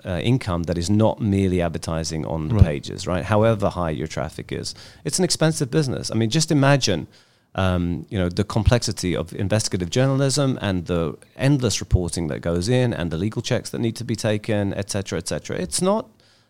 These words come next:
Speaker 1: uh, um, it's not cheap stuff. Uh, conve-, uh, uh, mimicking everybody else's content, taking other people's articles, uh, reducing them to a few paragraphs and publishing them,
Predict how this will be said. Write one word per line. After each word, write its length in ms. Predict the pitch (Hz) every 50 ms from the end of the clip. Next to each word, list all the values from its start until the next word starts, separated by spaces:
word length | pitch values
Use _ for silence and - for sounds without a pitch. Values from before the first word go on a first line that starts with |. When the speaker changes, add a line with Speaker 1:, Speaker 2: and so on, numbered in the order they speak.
| _ -
Speaker 1:
uh, 420 | - 101 98 95 90 87 85 80 - -
um, 440 | - 95 90 87 85 82 80 78 -
it's 160 | - 90 -
not 160 | 127 127 117 -
cheap 220 | - - 101 -
stuff. 340 | - - - 65 71 - - - -
Uh, 140 | 107 98 90 -
conve-, 260 | - - 131 120 107
uh, 400 | 143 139 - - - - - 120 - -
uh, 80 | 123 117
mimicking 540 | 110 127 139 160 175 170 160 - 139 127
everybody 380 | 123 117 123 113 123 110 104 104
else's 280 | 104 104 104 - 95 -
content, 600 | - - 107 101 92 - 92 92 92 95 95 - - - - - _ _ -
taking 320 | - 127 131 120 127 123
other 140 | 113 110 101 95 - - -
people's 280 | - 117 113 - 104 92
articles, 720 | 95 90 95 92 92 - - 95 87 87 90 87 82 -
uh, 120 | - 104 90
reducing 420 | 90 92 90 104 101 - - 98
them 140 | 92 90 87
to 140 | - - 87
a 40 | 82
few 160 | - 98 92
paragraphs 560 | - 87 85 85 87 82 92 90 85 85 -
and 100 | 85 87
publishing 520 | - 90 87 87 87 87 - 87 87 87
them, 300 | 87 90 87 85 85 85